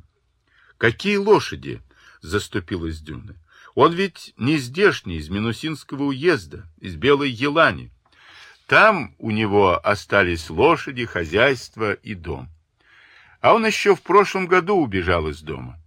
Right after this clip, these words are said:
чтобы не принимать участия в восстании. Мы же земляки. Истинно так, Пресвятая Богородица. Бежамши, бежамши от сатанинского восстания,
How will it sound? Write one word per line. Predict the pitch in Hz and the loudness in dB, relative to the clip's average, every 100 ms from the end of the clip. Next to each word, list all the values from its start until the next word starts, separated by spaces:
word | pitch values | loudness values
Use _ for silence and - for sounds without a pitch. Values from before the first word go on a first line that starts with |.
| _ _ _ | _ _ _
чтобы | - 95 87 | -10 -6 -2
не | 104 113 | 0 0
принимать | 127 135 143 135 - | -2 0 2 2 0
участия | 127 - 123 90 - 87 | -4 2 2 0 -6 -8
в | 71 | -4
восстании. | 87 85 - 73 62 - - _ | -6 -8 -8 -8 -8 -18 -20 _
Мы | 104 104 | -8 -6
же | 110 | -6
земляки. | 95 113 117 117 175 135 - _ _ _ _ _ _ _ _ _ | -4 -4 -4 -6 -6 -6 -8 _ _ _ _ _ _ _ _ _
Истинно | 113 180 - - 220 220 | 4 4 2 -4 -2 -2
так, | - 220 214 - | 0 2 2 0
Пресвятая | 113 95 107 - 90 87 | -6 -4 -6 -2 0 0
Богородица. | 78 85 87 80 67 64 - - - _ _ - - | 0 -4 -2 -4 -6 -12 -18 -20 -20 _ _ -20 -18
Бежамши, | 82 110 95 - 92 139 180 - 113 | -2 0 0 0 4 4 2 -4 -8
бежамши | 80 101 82 90 143 175 - | -2 -2 0 2 2 0 0
от | 160 139 | 0 0
сатанинского | 127 117 110 104 143 - 143 135 | -8 -4 -4 -2 -6 -8 -4 -2
восстания, | 120 120 - - 156 120 73 | -2 -4 -6 -2 0 -2 -10